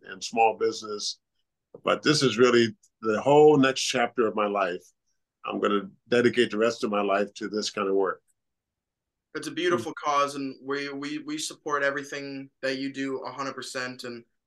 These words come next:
Speaker 2: it's
Speaker 1: Thank
Speaker 2: ve-,
Speaker 1: you.
Speaker 2: it's, it's, it's, it's very inspiring, especially coming from a,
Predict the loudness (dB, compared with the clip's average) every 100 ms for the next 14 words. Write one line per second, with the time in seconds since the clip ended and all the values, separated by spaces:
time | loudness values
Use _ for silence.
0 | _ _ _ _ -4 -2 -2 -4 -6 -6
1 | -14 -6 -6 -6 -14 -10 -10 -10 -16 -12
2 | -8 -6 -2 0 0 -2 -4 -2 0 0
3 | -2 -6 -6 -6 -6 -10 -10 -10 -8 -6
4 | -6 -6